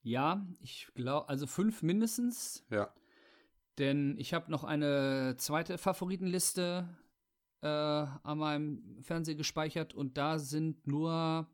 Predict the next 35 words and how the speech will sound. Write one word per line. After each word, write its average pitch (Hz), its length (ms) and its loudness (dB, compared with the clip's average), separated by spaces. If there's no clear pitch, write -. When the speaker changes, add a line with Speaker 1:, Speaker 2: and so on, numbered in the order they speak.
Speaker 1:
Kindersender. 113 520 2
Speaker 2:
Hm. 92 300 2
Speaker 1:
Na, 123 280 -6
weil 131 260 0
das 135 240 0
hilft, 147 420 0
äh, 131 320 2
sonntags 135 500 -2
morgens. 143 680 0
Kann 180 220 2
das 190 220 2
mal 175 180 4
helfen, 175 340 4
wenn 131 140 4
man 123 140 4
mal 123 80 4
eine 120 120 2
Stunde 123 300 2
länger 120 240 0
schlafen 117 400 -2
möchte? 110 340 -4
Speaker 2:
<laughs> 117 100 6
Ich - 60 -18
dachte, 95 220 0
damit 98 260 4
er 98 80 2
Speaker 1:
Du 135 60 2
musst 175 160 4
Speaker 2:
zur 196 80 6
Ruhe 113 80 6
Speaker 1:
natürlich 185 120 6
so 190 80 4
Speaker 2:
kommt. 180 100 2
Speaker 1:
schlau 180 280 6
sein. 190 400 2